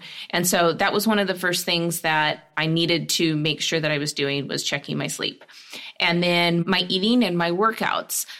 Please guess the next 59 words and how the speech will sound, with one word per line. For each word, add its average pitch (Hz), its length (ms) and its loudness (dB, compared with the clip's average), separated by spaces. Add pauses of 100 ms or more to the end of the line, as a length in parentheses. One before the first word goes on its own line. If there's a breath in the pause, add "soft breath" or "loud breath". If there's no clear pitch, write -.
(100)
So - 140 2
my 190 100 4
workouts 196 460 2
have 262 140 2
changed 214 540 2
a 202 60 4
little 190 300 4
bit. 180 440 2
And 180 220 0
so 180 580 2 (500 loud breath)
I 185 60 2
feel 220 300 2
like 196 440 0
I 185 140 2
needed 185 340 2
to 202 80 -2
get 180 220 -2
back 165 300 0
into 175 200 -2
some 180 220 -2
of 175 60 0
the, 170 280 0
I 175 80 2
feel 226 220 2
like 214 140 2
I 196 80 2
do 202 340 4
need 165 260 2
to 170 80 -2
get 160 220 -2
back 151 320 -2
into 160 640 0
a 160 60 -2
little 170 240 2
bit 185 100 -2
more 160 220 0
intensity 160 680 -2
in 196 200 -2
my 196 160 0
workouts. 208 800 -2 (340 loud breath)
And 190 180 4
then 185 180 0
the 175 160 0
other 220 180 2
thing 185 260 0
is 180 160 -2
that 170 420 0
I 180 400 2
know 180 180 2
that 190 300 0
I 165 140 2
have 170 140 2
been 175 140 0
eating 170 260 0
more 165 120 2
sugar 156 360 0
in 160 200 -2
my 151 460 0
diet, 170 400 0